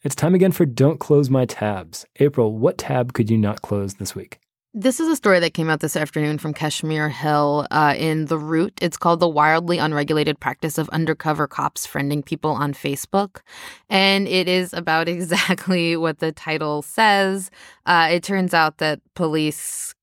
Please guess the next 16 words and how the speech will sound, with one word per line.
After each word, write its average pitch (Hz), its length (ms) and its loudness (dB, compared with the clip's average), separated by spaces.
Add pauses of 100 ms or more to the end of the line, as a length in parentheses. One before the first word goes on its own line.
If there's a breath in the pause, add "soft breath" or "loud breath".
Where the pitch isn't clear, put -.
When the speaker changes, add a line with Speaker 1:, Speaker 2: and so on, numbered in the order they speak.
Speaker 2:
can 151 440 0
friend 156 340 -2
you 156 280 0
on 147 200 -4
Facebook 208 680 0
and 139 240 -2
pretend 139 320 -6
to 139 60 -4
be 143 140 -4
someone 139 380 -4
else 185 360 0
and 147 180 -8
follow 143 260 -2
you 139 360 -2
for 143 300 -6
years 180 760 2